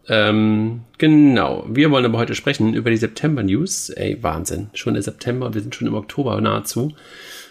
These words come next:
Und wir wollen darüber sprechen und wir haben heute als erstes Thema eins, über das wir, meine ich, auch schon gesprochen haben, ähm, über die Solaris Bank und den A-D-A-C-Deal, ähm, ich glaube sogar in der letzten News,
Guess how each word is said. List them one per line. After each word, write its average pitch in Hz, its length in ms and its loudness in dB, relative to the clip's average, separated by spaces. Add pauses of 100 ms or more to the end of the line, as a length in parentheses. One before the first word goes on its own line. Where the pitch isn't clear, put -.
(220)
Und 107 480 0
wir 113 100 -2
wollen 120 160 0
darüber 113 260 -2
sprechen 151 380 0
und 113 160 -2
wir 110 80 0
haben 110 140 0
heute 113 480 -4
als - 160 -6
erstes - 340 -4
Thema 120 340 -2
eins, 135 440 -2 (340)
über 120 140 2
das 123 160 -2
wir, 131 160 4
meine 131 200 4
ich, 156 200 -2 (120)
auch 175 140 0
schon 180 160 2
gesprochen 139 460 2
haben, 117 320 0 (640)
ähm, 123 300 2
über 131 160 0
die 123 60 2
Solaris 123 420 2
Bank 151 560 0 (180)
und 131 380 0
den 120 400 2
A-D-A-C-Deal, 123 1200 2
ähm, 107 220 -4
ich 101 80 -8
glaube 147 180 2
sogar 123 180 0
in 107 60 2
der 101 80 0
letzten - 420 -2
News, 151 500 0